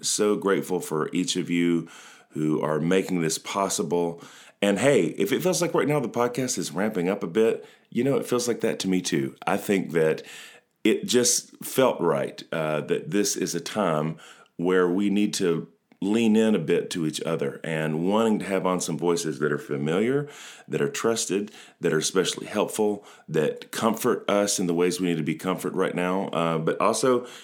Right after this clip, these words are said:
maybe challenge us in ways that we need to be challenged too. Um, I can just tell you that even in the next few days, I've got some really amazing things in store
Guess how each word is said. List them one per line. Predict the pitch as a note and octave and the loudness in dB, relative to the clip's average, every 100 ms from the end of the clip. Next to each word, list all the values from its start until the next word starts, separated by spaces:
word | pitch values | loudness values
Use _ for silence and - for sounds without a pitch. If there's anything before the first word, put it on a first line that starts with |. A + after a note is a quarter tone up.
| - | -4
maybe | A2+ B2+ D#3+ | 2 2 4
challenge | - C3+ D#3 | 2 2 2
us | A#2+ - | 2 4
in | G#2+ | 4
ways | A2+ A2 | 4 4
that | G2 | 4
we | G#2+ | 2
need | F#2+ | 2
to | |
be | F#2 | 0
challenged | - F#2 D#2 D2+ - | 0 0 0 -2 -4
too. | E2+ C2+ - | -2 -2 -4
Um, | D2+ D2+ D2 D2+ - | -2 0 0 -2 0
I | F2+ | -2
can | - E2+ | -2 -4
just | D#2 - | -6 -2
tell | F#2 | 0
you | E2+ D#2 | 2 2
that | D#2 - | 0 0
even | F2+ D#2+ | -2 -2
in | |
the | D2+ | -2
next | E2 D2+ - | -2 -4 -6
few | D#2 | -4
days, | E2+ E2+ C#2+ C#2 - - - - | 0 2 0 -2 -8 -14 -20 -14
I've | - | -6
got | D2+ | -4
some | - F2 E2+ | -2 -2 0
really | G2 A#2+ G#2+ G2 - | 0 2 2 2 0
amazing | F2 F2 E2+ F2+ E2 | 0 2 2 0 -2
things | D#2 E2+ D#2+ D2+ | -2 -2 -2 -4
in | - | -8
store | D2+ - D#2 D2 C#2+ | -8 -4 -2 -2 -4